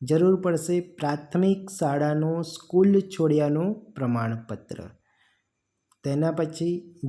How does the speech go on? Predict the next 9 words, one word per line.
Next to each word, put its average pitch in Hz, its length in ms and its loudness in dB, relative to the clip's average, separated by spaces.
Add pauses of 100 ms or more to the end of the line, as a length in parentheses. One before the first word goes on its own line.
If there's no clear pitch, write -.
જાતિનો 170 520 2
પુરાવો. 120 640 -4 (1400)
તેના 151 280 0
પછી 170 720 -2 (140)
ઓળખનો 175 920 0 (120)
પુરાવો. 113 540 -4 (1040)
તેના 170 300 4
પછી 185 460 2
જોઈશે 170 760 2